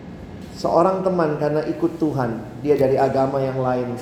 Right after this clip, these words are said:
dulunya. Dia bertobat kenal Yesus.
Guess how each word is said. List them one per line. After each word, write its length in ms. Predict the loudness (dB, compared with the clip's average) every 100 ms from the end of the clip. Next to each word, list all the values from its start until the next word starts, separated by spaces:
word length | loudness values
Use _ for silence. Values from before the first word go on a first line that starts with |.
| -6 -4
dulunya. 400 | -2 0 -2 -4 -10 -14 -16 -16 -12
Dia 160 | 0 2
bertobat 560 | 2 4 4 6 4
kenal 320 | 0 -2 -2 -2
Yesus. 640 | -4 -6 -8 -12 -14